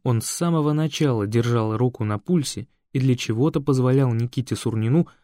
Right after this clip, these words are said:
всю эту отчаянную дозорную самодеятельность. Наверное, это важно, раз Басаргин решил жизнью рискнуть, чтобы его подчиненный мог отправиться дальше по своим делам. «Уютный дом»,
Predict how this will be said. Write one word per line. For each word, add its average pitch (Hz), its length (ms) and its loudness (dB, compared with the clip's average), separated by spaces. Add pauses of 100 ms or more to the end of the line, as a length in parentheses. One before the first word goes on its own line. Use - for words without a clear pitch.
(100)
всю - 340 -2
эту 151 300 -2
отчаянную 147 800 0
дозорную 131 540 2
самодеятельность. 123 960 -2 (760)
Наверное, 110 720 0
это 143 300 0
важно, 101 540 0 (260)
раз 107 240 2
Басаргин 110 580 0
решил 107 400 0
жизнью 107 400 4
рискнуть, 135 480 2 (220)
чтобы 123 340 0
его 131 180 6
подчиненный 113 840 -2
мог 110 360 -2
отправиться 123 760 0
дальше 113 440 -2
по 120 120 -6
своим 104 400 -4
делам. 113 400 -2 (840)
«Уютный 143 640 4
дом», 135 340 4